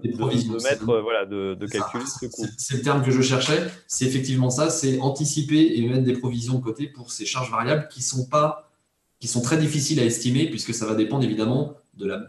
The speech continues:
Speaker 1: du, de, de, de la manière dont on utilise le matériel, euh, des types de sols, des types d'usure, euh, du contexte de chaque exploitation. Donc, ça peut être très, très variable sur les charges de, d'entretien. Euh,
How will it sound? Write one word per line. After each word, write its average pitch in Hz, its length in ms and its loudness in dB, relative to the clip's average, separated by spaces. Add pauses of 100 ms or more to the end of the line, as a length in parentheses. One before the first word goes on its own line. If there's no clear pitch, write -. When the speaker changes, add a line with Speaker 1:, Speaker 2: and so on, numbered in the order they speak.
Speaker 1:
du, 95 200 -12
de, 90 140 -10
de, - 380 -18
de 80 240 -12
la 87 140 -14
manière 117 420 2
dont 107 160 0
on 113 80 -2
utilise 107 360 -4
le 104 60 -6
matériel, 104 540 -4 (300)
euh, 92 60 -8
des 95 120 -6
types 95 220 -16
de 101 80 -8
sols, 117 300 -2
des - 100 -8
types 98 160 -16
d'usure, 101 480 -6
euh, 92 120 -4
du 92 100 -12
contexte - 440 -14
de 92 60 -12
chaque - 200 -10
exploitation. - 500 -10
Donc, - 140 -8
ça - 100 -18
peut - 100 -16
être - 80 -18
très, - 160 -10
très 131 160 -6
variable 113 320 -2
sur - 140 -14
les 101 80 -10
charges 95 320 -10
de, 90 280 -12
d'entretien. 107 480 -12 (520)
Euh, 95 260 -6